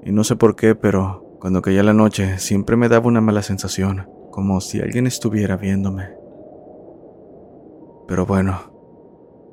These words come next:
cerca de la habitación de mis padres se encuentra un árbol de durazno, el cual algunos gatos usaban para bajar e ir a la cocina a buscar comida,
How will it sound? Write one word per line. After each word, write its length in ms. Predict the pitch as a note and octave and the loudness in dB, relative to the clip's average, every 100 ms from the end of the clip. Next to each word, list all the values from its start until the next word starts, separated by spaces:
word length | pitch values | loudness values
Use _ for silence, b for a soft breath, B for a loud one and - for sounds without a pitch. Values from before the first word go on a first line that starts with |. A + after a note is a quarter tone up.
| - - | -20 -14
cerca 320 | - G#2 C#3 | -10 -4 0
de 80 | C3+ | 2
la 80 | |
habitación 400 | B2+ B2 A#2 A#2 | 2 2 0 2
de 60 | A#2+ | 2
mis 160 | G#2 - | 2 0
padres 440 | G#2 G#2 G2+ F#2+ | 0 2 0 0
se 80 | G2+ | -2
encuentra 360 | G2 G#2 G#2 G#2+ | -2 -2 -2 0
un 80 | |
árbol 240 | G#2+ G#2 G#2 | 0 0 -2
de 120 | F#2 | -2
durazno, 580 | G2 G2 G2 G2+ G2 - - - - | -4 -4 -4 -4 -6 -10 -20 -18 -8
el 160 | G2+ | -8
cual 460 | - G2+ G2+ G2 G2 G#2+ | -2 2 2 0 -6 -6
algunos 320 | G#2+ A2+ A#2 | 0 2 4
gatos 360 | A#2 A#2 A#2 | 4 4 2
usaban 340 | A2+ A2+ G#2+ G#2+ | 0 0 0 2
para 160 | G#2+ | 0
bajar 560 | G2 F#2+ G2 G2 G2 - | -2 -4 -2 -2 -4 -8
e 120 | G#2 G2+ | -6 -2
ir 80 | |
a 40 | G#2 | 0
la 120 | A#2+ | 2
cocina 340 | A#2 - A2+ | 0 -2 0
a 60 | A2 | 2
buscar 340 | G#2+ - G2+ | 0 -4 -6
comida, 560 | - G2 G2 G2 G2 G2 | -4 -4 -4 -4 -8 -10